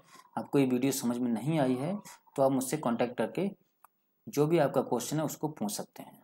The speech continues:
तो उम्मीद करते हैं दोस्तों वीडियो आपको पसंद आई होगी। अगर वीडियो पसंद आए तो हमारे YouTube चैनल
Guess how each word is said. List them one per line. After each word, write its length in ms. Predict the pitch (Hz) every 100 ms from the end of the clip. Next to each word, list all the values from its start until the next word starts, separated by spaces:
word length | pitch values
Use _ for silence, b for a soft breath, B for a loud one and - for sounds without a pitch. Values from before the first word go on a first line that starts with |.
| _ -
तो 60 |
उम्मीद 200 | 120 135
करते 240 | 147 165 175
हैं 80 | 160
दोस्तों 300 | 135 - 151
वीडियो 260 | 127 131
आपको 180 | 117 123
पसंद 320 | 107 107 135 147
आई 120 | 143
होगी। 220 | 131 143
अगर 160 | 123 117
वीडियो 240 | 110 110
पसंद 340 | 107 - 143 135
आए 140 | 131
तो 140 | 127 117
हमारे 300 | - 110 139
YouTube 240 | 131 131
चैनल 320 | 127 120 131